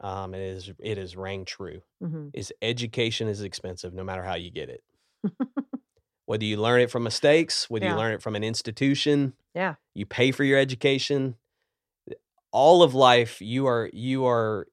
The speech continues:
Speaker 1: you're getting an education. Hey, guess what, parents? Like, education's expensive.
Speaker 2: Yeah.
Speaker 1: Like, like, you're gonna mess up, you're gonna blow it, and you're gonna have to go and ask for forgiveness. And, um, again, I'm a,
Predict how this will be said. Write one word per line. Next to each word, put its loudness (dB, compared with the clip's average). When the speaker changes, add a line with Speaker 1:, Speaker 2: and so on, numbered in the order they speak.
Speaker 1:
you're -2
getting -2
an -4
education. -8
Hey, -2
guess 0
what, -2
parents? -4
Like, -4
education's 0
expensive. -10
Speaker 2:
Yeah. -6
Speaker 1:
Like, 0
like, -2
you're -2
gonna 4
mess -2
up, -4
you're -10
gonna -2
blow 2
it, 0
and -6
you're -4
gonna 0
have -4
to -10
go -2
and -2
ask -4
for -8
forgiveness. -6
And, -6
um, 2
again, -4
I'm 0
a, -4